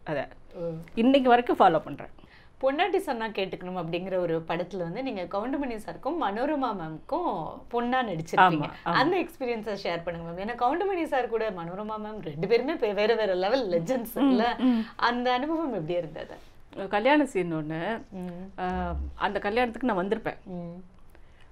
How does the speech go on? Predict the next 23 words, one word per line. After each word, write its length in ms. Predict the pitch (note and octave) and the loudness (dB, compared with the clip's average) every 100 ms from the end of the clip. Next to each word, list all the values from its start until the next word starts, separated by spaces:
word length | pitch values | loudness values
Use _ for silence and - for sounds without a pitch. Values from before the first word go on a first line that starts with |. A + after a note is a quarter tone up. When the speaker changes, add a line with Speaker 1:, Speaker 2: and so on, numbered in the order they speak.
| - - | -16 -2
Speaker 1:
அப்போ 560 | G#3 G#3+ B3+ A#3 F#3 E3 D#3+ | -2 2 4 4 2 0 -4
கேட்டாரு, 400 | - G#3+ G#3 F3 | -2 0 0 2
எனக்கு 300 | F3 G#3 G#3 - | 0 0 -4 4
பேரா 320 | G3+ G#3 A3 | 6 6 4
ஒரு 240 | G3+ F3 | 4 2
ஆள் 200 | E3+ E3+ | 2 2
ஒருத்தர் 360 | F3 F3 E3 E3 | 0 -2 -6 -6
நடிச்சார். 320 | D#3+ D#3 E3 D#3+ | -6 -6 -8 -6
அவர் 240 | - F#3 | -4 -2
வந்து 180 | F#3+ G3+ | -2 -4
கிரீன் 260 | F#3+ A3+ A3+ | 0 0 0
கலர் 320 | G3 D#3 D#3 | -2 -2 -2
ஷர்ட் 140 | D#3+ D3+ | -4 -6
போட்டிருந்தார். 400 | D#3 D3 D3 C#3+ - | -8 -8 -8 -10 -8
எனக்கு 260 | - G#3 G3 | -2 0 2
Speaker 2:
ம். 20 | |
Speaker 1:
அவர் 140 | F#3+ E3 | 0 6
பேரு 280 | A3 C4 | 8 8
தெரியாது. 380 | - E3 E3 D#3 D#3+ | 4 0 0 -2 -8
Speaker 2:
ம். 960 | F3+ E3 E3+ F#3 - - - - - - | -14 -14 -14 -16 -20 -20 -20 -20 -14 -2
Speaker 1:
"ஆ, 200 | G#3+ G#3 | 0 0
மடி 340 | G#3+ D4+ A#3+ | 2 4 4
பாப்பா, 500 | D#3+ - G#3+ - F3 | 2 2 4 4 4